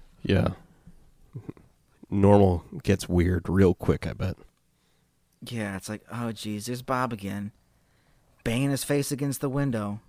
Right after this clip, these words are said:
Speaker 2: just trying to drink my coffee here." Well, is anybody, oh, no, and no one's around to help him because there's only four hundred fifty people here for eight thousand people. All right.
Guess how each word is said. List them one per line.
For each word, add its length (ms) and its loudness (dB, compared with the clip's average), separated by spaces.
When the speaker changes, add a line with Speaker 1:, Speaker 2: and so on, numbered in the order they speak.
Speaker 2:
just 200 -10
trying 200 -2
to 60 -2
drink 220 -8
my 100 -4
coffee 420 -6
here." 320 -10
Well, 240 -8
is 100 -4
anybody, 360 4
oh, 100 2
no, 220 6
and 120 4
no 120 6
one's 220 4
around 200 6
to 80 6
help 240 4
him 220 4
because 240 2
there's 120 2
only 160 4
four 240 6
hundred 160 6
fifty 220 0
people 260 -2
here 160 2
for 180 -2
eight 160 2
thousand 360 8
people. 420 -2
All 200 -6
right. 320 -10